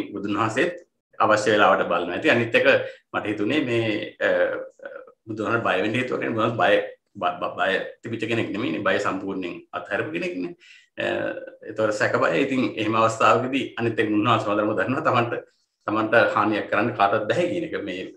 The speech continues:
තමන්ගේ ජීවිත හානියක් කරන්න බෑ ආදි වශයෙන්. ඒ එක්කලම තමන්ගේ කර්ම, අ, පළදෙන තිබුණා නම් ඒවා, ඒවා ගැන දැනුවත් වෙන්න ඇති. ඉතින් ඒ වගේ ඒකට ඕන තරම් හේතු සාධක තියෙනවා. ඉතින් නමුත් අපේ මේ ස්-, දැන් මේ වගේ කරුණු ඉදිරිපත් කරලා හකලා මේ, මේ පුද්ගලයා උත්සාහ කරන්නේ ස්වාමීන් වහන්සේ මේ අපේ තියෙන ශ්‍රද්ධාව.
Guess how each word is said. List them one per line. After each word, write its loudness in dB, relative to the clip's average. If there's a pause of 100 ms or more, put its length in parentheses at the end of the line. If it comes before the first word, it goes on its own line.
තමන්ගේ -6
ජීවිත -4
හානියක් -4
කරන්න -8
බෑ -2
ආදි -2
වශයෙන්. -8 (480)
ඒ 0
එක්කලම 2
තමන්ගේ 0
කර්ම, 6
අ, -2 (320)
පළදෙන 0
තිබුණා -2
නම් 0
ඒවා, 2 (100)
ඒවා 0
ගැන -2
දැනුවත් -4
වෙන්න -4
ඇති. -4
ඉතින් 6
ඒ 4
වගේ 2 (260)
ඒකට -4
ඕන 6
තරම් 6
හේතු 0
සාධක 4
තියෙනවා. 2 (560)
ඉතින් 0 (300)
නමුත් 2 (200)
අපේ 2
මේ 2
ස්-, -10
දැන් -2
මේ 4
වගේ 2
කරුණු 2
ඉදිරිපත් 2
කරලා 0
හකලා 0
මේ, 4
මේ 0
පුද්ගලයා 0
උත්සාහ 2
කරන්නේ 4
ස්වාමීන් 0
වහන්සේ -2
මේ 0
අපේ 2
තියෙන -4
ශ්‍රද්ධාව. 4